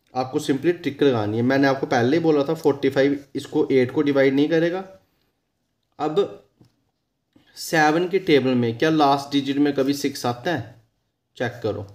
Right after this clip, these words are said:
आता है, सेवन एट आता है, तो कोई और eliminate नहीं हो रहा। तो अब, अब आप क्या करो,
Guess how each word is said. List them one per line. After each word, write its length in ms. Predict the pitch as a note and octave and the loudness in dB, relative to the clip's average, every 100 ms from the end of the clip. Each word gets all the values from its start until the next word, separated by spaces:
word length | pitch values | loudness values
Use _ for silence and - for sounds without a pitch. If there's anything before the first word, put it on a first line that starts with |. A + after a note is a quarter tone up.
| _ _ - | _ _ -12
आता 300 | G#2+ - C#3 | -12 -6 -4
है, 80 | D#3 | -4
सेवन 380 | D#3 A2+ A2+ A2+ | -4 -2 -2 -2
एट 220 | A2 G#2 | -2 -4
आता 300 | G#2 G2+ - | -6 -6 -12
है, 120 | C#3+ - _ _ | -14 -16 _ _
तो 40 | C3+ | -4
कोई 220 | F3+ F#3 | 0 6
और 160 | F#3 F#3 | 6 6
eliminate 480 | F3+ E3+ E3 E3 D#3+ | 4 2 2 2 2
नहीं 120 | D3 | 2
हो 80 | A#2+ | 0
रहा। 120 | A#2 | 0
तो 280 | D#3+ F3+ F3+ | 0 2 2
अब, 140 | E3+ | 0
अब 180 | E3 D#3 | -2 0
आप 180 | E3 E3 | 0 2
क्या 140 | F3 | 2
करो, 340 | E3+ B2+ G2+ | 4 2 0